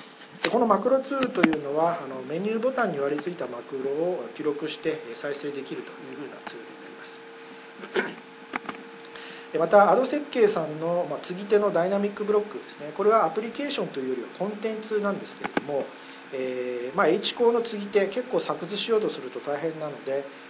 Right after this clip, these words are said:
えー、ある程度規格化されたものをダイナミックブロックとして、えー、電子コンテンツとして無償公開していただいているというものです。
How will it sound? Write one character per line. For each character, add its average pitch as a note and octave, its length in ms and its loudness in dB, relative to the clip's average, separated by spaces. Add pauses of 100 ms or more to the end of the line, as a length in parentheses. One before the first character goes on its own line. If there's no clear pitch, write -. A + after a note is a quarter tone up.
え C#3 120 0
ー、 F3+ 60 2
あ G3+ 40 6
る A3+ 100 4
程 F#3 160 4
度 C#3+ 80 0
規 - 140 -6
格 - 220 2
化 F#3 120 2
さ F#3 120 2
れ F3 100 2
た F3+ 140 2
も F3+ 140 -2
の G#3+ 100 -2
を D#3+ 280 2
ダ D#3 120 4
イ E3+ 40 2
ナ F#3 80 0
ミ F#3+ 140 0
ッ F#3 60 -6
ク G3 100 -6
ブ F#3+ 80 0
ロ G3 100 2
ッ G3 80 -4
ク - 80 -14
と E3 140 -4
し - 120 -10
て、 G3+ 180 0 (180)
え A#2+ 200 -6
ー、 - 20 -14
電 F3 160 -2
子 - 80 -6
コ G#3+ 100 -6
ン G#3 80 -4
テ G#3 100 -2
ン G3 40 -4
ツ G3 80 -10
と G#3+ 120 -6
し - 100 -8
て G3 400 2
無 D3 80 -2
償 D#3 280 2
公 D3 120 2
開 B2 180 -4
し - 80 -10
て G#2+ 80 -12
い G#2 40 -10
た G#2 100 -10
だ G#2 100 -12
い G#2 40 -10
て - 120 -8
い C#3+ 40 0
る D#3+ 100 0 (440)
と D3+ 60 -10
い D3 80 -4
う C#3 60 -6
も C3+ 60 -8
の A#2+ 60 -6
で - 140 -6
す。 - 520 -14